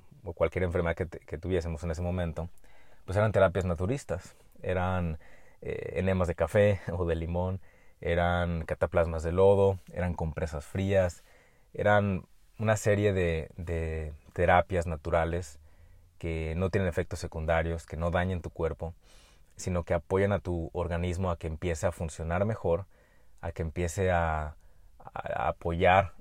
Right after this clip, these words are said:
o lo que hacemos es apoyar al cuerpo a que realice el trabajo que tiene que realizar. Y de esta manera, pues, tu cuerpo va por el proceso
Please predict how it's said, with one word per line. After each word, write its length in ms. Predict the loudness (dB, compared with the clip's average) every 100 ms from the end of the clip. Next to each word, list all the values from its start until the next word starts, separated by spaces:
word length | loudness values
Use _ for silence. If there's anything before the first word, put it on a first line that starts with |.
| -12 -2
o 320 | 0 0 -2
lo 160 | -4
que 80 | -4
hacemos 240 | -4 -4 0
es 60 |
apoyar 380 | -2 0 0 2
al 100 | 2
cuerpo 440 | -2 -4 -4 -6 -6
a 140 | -8
que 280 | -8 -8 -8 -10 -20 -12
realice 420 | -2 0 0 -2
el 80 | -2
trabajo 320 | 2 2 2
que 80 | -4
tiene 200 | -6 -4
que 80 | -2
realizar. 480 | -2 -4 -4 -4 -6 -14 -20 -20 -20 -20 -20 -20 -4
Y 80 | 0
de 60 |
esta 160 | 2 4
manera, 400 | 4 6 6 4
pues, 500 | 2 -2 -2 -6 -16 -18 -20 -20 -20 -16 -10
tu 120 | -2
cuerpo 580 | 0 0 2 2 2 -2 -18 -20 -20 -20 -20 _ -20 _ -20 -12 -6
va 360 | 4 6 6
por 160 | 4 0
el 80 | 0
proceso 540 | -2 0 0 -2